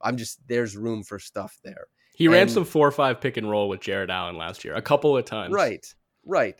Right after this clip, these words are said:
Speaker 1: And so it's like, there's things that can happen. He's another guy who, like,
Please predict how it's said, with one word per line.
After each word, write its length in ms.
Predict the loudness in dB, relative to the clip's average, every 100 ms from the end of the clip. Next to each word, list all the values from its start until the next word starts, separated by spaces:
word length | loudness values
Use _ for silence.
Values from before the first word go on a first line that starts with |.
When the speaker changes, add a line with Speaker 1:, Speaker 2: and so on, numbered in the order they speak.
| -6
Speaker 1:
And 160 | -4
so 260 | -2 0 0
it's 200 | -2 -8
like, 220 | -16 -18 _
there's 380 | -10 0 0 0
things 300 | 0 -2 0
that 180 | -4 -4
can 100 | -6
happen. 460 | -6 -6 -8 -16 -10
He's 220 | -8 -4
another 280 | -2 -2 -4
guy 300 | -4 -4 -6
who, 180 | -8 -10
like, 180 | -10